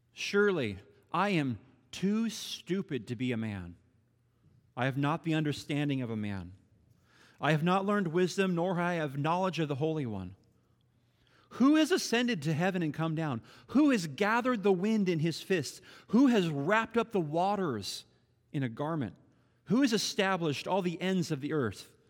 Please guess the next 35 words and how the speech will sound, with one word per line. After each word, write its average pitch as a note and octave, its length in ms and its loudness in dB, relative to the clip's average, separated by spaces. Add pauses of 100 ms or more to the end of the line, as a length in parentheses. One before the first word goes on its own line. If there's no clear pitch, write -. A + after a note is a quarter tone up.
(260)
What G3+ 280 0
is A#3+ 220 -2
his D#3 220 0
name? B2+ 400 -2 (680)
What E3+ 200 0
is F#3+ 120 2
his G3 160 0
son's A3 460 -2
name? G#2+ 320 -4
Surely G3 400 -4
you C3+ 160 0
know. C#3 340 -2 (1600)
Every A3 340 0
word F#3 300 2
of B2+ 180 -2
God A2 480 -2 (340)
proves F#3 680 -2 (160)
true. A#2+ 420 -2 (220)
He G3 180 2
is F3+ 160 4
a A#2+ 140 -2
shield G#3+ 680 -4 (1300)
to C3+ 120 -4
those D3 320 -2
who D#3+ 80 -6
take C#3+ 260 -4
refuge B2 600 -8 (100)
in A2+ 120 -8
him. F#2+ 320 -10 (800)
Do C3+ 100 0
not D3 200 0
add E3 260 0
to F#3 60 0
his F3 220 0
words, B2 540 -6